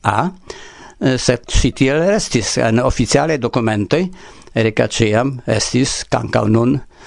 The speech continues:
en la atesto pri ŝia forpaso, ankaŭ estis Erika Dobrzyński. Hm? Kaj kiel komenciĝis,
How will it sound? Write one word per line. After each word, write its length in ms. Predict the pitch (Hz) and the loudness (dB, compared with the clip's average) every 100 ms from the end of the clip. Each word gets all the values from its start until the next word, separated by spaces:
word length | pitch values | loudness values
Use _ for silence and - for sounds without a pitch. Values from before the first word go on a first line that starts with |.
| - - - | -20 -20 -10
en 260 | 180 107 104 | -2 0 2
la 220 | 110 107 92 | 2 0 0
atesto 500 | 101 - 117 - 120 | -4 0 0 0 -2
pri 240 | 110 110 107 | 0 0 0
ŝia 320 | - 113 113 | 0 0 0
forpaso, 600 | 117 113 113 110 - 131 131 127 | -2 -2 -2 -2 -2 -2 -2 -2
ankaŭ 300 | 123 - 127 | -2 0 0
estis 460 | 107 - 107 - - - - - | 0 -2 -4 -4 -8 -12 -20 -12
Erika 400 | 95 104 104 120 | -4 -4 -2 -2
Dobrzyński. 800 | 110 104 - 107 107 - - - - | -2 -2 0 0 0 -2 -8 -10 -6
Hm? 240 | 92 147 151 73 73 - - - - - - | -2 -2 -2 -12 -18 -20 -20 -20 -20 -20 -6
Kaj 240 | - 165 156 151 - - | 0 0 0 -4 -10 -2
kiel 240 | 117 110 | -2 0
komenciĝis, 800 | 117 110 104 - 156 139 151 - | 0 0 0 2 0 0 -2 -2